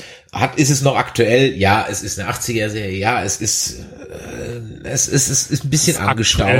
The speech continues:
Speaker 1: angestaubt, ne?
Speaker 2: hochaktuell.
Speaker 1: Aber, aber vom, vom, vom, vom Inhalt her ist es hochaktuell. Also wer es jetzt noch nicht gesehen
Speaker 2: Ja.
Speaker 1: hat, dann besorgt euch das auf jeden Fall nochmal.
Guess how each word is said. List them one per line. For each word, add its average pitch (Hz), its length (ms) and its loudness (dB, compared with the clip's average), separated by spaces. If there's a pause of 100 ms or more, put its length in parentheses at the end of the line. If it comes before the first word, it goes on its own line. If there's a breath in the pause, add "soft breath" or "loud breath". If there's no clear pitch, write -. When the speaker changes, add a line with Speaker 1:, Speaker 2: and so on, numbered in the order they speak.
Speaker 1:
angestaubt, 113 100 4
ne? 196 80 6 (180)
Speaker 2:
hochaktuell. 139 880 2
Speaker 1:
Aber, - 60 4
aber 139 200 4
vom, 135 260 2
vom, 135 320 2
vom, 127 280 2
vom 117 200 0
Inhalt 151 360 4
her 139 140 2
ist 123 120 0
es 113 140 -8
hochaktuell. 127 580 0
Also 110 200 -2
wer 123 100 6
es 127 80 -2
jetzt 127 180 -6
noch 123 80 -6
nicht 127 200 -8 (300 loud breath)
gesehen 123 280 2
Speaker 2:
Ja. 131 80 6
Speaker 1:
hat, 131 100 2
dann 123 120 2
besorgt 110 360 4
euch 117 120 0
das 107 160 -2
auf 95 200 -2
jeden 110 300 -2 (400 loud breath)
Fall 120 500 2
nochmal. 107 800 2